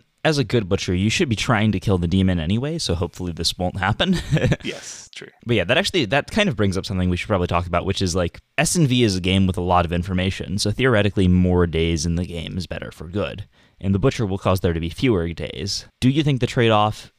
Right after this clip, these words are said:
Speaker 1: how often do you think the trade-off is worth it? How often do you think you should be going for the Butcher's extra kill?
Speaker 2: Um,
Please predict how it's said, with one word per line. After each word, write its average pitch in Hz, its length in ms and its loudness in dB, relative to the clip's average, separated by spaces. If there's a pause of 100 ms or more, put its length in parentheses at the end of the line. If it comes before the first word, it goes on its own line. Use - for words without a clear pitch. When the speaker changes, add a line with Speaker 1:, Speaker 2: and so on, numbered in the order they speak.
Speaker 1:
how 151 240 0
often 143 300 2
do 107 40 2
you 107 60 2
think 95 180 -2
the - 60 -2
trade-off 92 400 2
is 80 160 -4
worth 95 220 -2
it? - 220 -14
How 110 180 0
often 95 240 -2
do 80 60 -6
you - 60 -12
think 92 180 -6
you - 40 -18
should - 160 -10
be - 60 -6
going 87 280 -2
for 82 120 -8
the 67 100 -10
Butcher's 73 380 -8
extra - 260 -8
kill? - 320 -14 (260)
Speaker 2:
Um, 185 440 -2